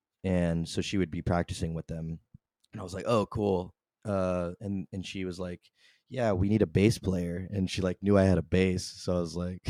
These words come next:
<laughs> "Yeah, sure, I'll, like, go." <clears throat> And, and, uh, I, like, went to meet them and stuff, and it was cool, and we jammed, and that band was Sons,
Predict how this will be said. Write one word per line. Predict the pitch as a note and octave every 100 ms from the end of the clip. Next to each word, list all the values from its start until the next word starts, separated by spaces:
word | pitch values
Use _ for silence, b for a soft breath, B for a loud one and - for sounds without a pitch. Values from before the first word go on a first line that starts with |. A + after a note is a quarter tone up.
| C3+
<laughs> | C3+
"Yeah, | B2+ C3+ A#2
sure, | G2+ B2+ A#2+
I'll, | A2+ A#2 A2+
like, | F#2+ - -
go." | G2 G2 G2 - b b b b -
<clears throat> | F3 - A2
And, | B2+ B2+ B2
and, | A#2+ G#2+ G2+ -
uh, | G2+ F#2 F2 F2 D#2+ - _ _ _ _ -
I, | G2
like, | F2 -
went | F#2+ F2+
to | F2+
meet | F#2+ G2+ -
them | G2+
and | F#2+
stuff, | - G2 F#2
and | F#2
it | E2
was | -
cool, | - F#2
and | F2+
we | F2
jammed, | D#2+ F#2 F2+ F2 F2
and | G2+
that | G#2+
band | G#2 G2+ E2+
was | E2+ -
Sons, | - F#2 G#2+ C#3+ -